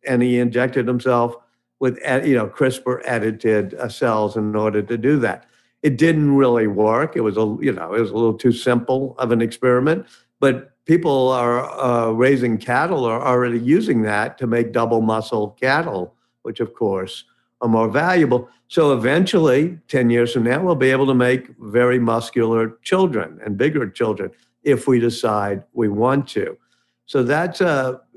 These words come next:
you know, that's the type of issue I think we're gonna have to face. And Josiah Zahner, the, uh, biohacker, you know, you mentioned,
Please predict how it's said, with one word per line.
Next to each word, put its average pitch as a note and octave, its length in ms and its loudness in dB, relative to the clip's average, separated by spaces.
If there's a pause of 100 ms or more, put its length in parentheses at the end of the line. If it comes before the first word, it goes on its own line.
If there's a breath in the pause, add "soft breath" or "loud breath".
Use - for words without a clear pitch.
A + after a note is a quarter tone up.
(100)
you G#3 140 -2
know, B2 120 2
that's C3+ 300 0
the D#3 100 -2
type C3 340 -2
of A2 140 0
issue C3+ 520 2
I B2 80 -2
think B2 220 0
we're A#2 100 2
gonna A2+ 140 2
have A#2 220 0
to A2 80 -4
face. C#3+ 500 2 (360 soft breath)
And C#3 140 2
Josiah D3 540 2
Zahner, C3+ 680 2
the, A#2+ 260 4
uh, A2+ 100 0
biohacker, B2 1040 -2
you C#3 120 -4
know, A2 220 -2
you A2 180 -6
mentioned, D3 720 0